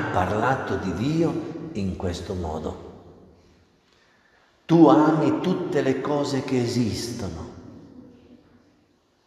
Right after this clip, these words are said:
e non provi disgusto per nessuna cosa che hai creato."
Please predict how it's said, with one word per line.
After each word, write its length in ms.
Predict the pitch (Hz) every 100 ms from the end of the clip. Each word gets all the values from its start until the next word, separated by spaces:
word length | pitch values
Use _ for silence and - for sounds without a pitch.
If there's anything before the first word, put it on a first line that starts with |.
| _ _ _ _ _ -
e 120 | 123
non 240 | 127 120
provi 300 | 139 143 131
disgusto 760 | 123 110 113 131 120 - 107 87
per 240 | - 95
nessuna 540 | 95 92 - 127 113 92
cosa 380 | 101 98 92
che 120 | 85 90
hai 160 | 90
creato." 640 | 87 82 80 - - -